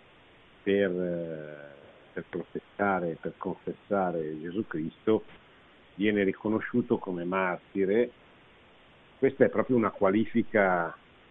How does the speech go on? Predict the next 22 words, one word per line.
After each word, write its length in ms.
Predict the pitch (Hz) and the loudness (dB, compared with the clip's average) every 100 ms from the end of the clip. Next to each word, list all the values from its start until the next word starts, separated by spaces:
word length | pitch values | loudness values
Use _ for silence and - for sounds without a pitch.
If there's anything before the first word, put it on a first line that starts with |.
| - | -20
specifica 720 | - - 143 123 - - 78 - | -16 -2 4 4 2 -10 -10 -10
per 180 | - 80 - | -10 -10 -2
coloro 460 | 101 107 113 123 | 2 4 6 6
che 120 | - | 4
offrono 480 | 95 101 - 90 90 | 2 2 0 -6 -2
la 120 | 98 | 0
vita, 520 | 110 95 85 101 104 - - - - - - - - - - - - - - | 0 -2 -2 0 0 0 -16 -20 -20 -20 -20 -20 -20 -20 -20 -20 -20 -20 2
che 80 | 120 | 4
offrono 300 | 117 107 95 | 4 0 -2
il 100 | 85 - | -2 4
sangue, 500 | 127 95 80 76 78 | 4 4 0 -6 -8
cioè 140 | - 78 | -6 -6
che, 180 | 82 73 | -4 -4
che 100 | 87 | -2
rinunciano 680 | 82 92 131 101 - 80 76 - - - | 2 6 8 6 2 -6 -6 -10 -18 -8
alla, 260 | 80 92 - | -4 -4 -4
alla 160 | 85 95 | -4 0
vita, 300 | 104 - 87 | 0 0 -4
che 200 | 87 80 | -6 -10
si 80 | - | -2
lasciano 580 | 104 - - - 92 80 - - | 0 0 -2 -8 -6 -6 -10 -4
uccidere 760 | 107 - - 110 90 92 104 | -4 -2 -2 2 4 6 4